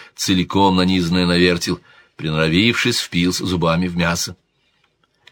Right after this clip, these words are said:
"Я и не знал, что он себя имел в виду, когда звал герцогу Сантосу на службу.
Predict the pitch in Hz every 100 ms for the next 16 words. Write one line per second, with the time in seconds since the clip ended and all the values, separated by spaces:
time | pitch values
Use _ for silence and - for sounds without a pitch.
0 | _ _ _ _ - - 120 190 214 196
1 | 190 185 180 175 147 190 170 - - 143
2 | 135 117 139 139 139 123 110 104 104 104
3 | 101 104 101 95 87 113 98 110 98 104
4 | 98 90 107 92 101 95 101 - 104 87
5 | - 117 120 113 113 92 85 82